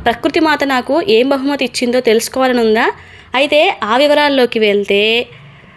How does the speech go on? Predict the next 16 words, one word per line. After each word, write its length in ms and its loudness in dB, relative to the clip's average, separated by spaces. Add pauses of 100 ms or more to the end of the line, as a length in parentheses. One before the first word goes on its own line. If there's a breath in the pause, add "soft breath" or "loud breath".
(520 loud breath)
బుద్ధ 240 2
భగవానుడు 520 2
నా 160 4
మీద 180 0
అనుగ్రహం 680 0
చూపించటం. 460 -2 (320)
కొన్ని 200 2
రోజుల 300 2
తర్వాత 460 2 (140)
నేను 280 0
బుద్ధగయ 540 2
క్షేత్రానికి 560 -2
వెళ్ళటం 320 0
జరిగింది. 540 2 (160)
బుద్ధుడు 340 2
తపస్సు 380 -2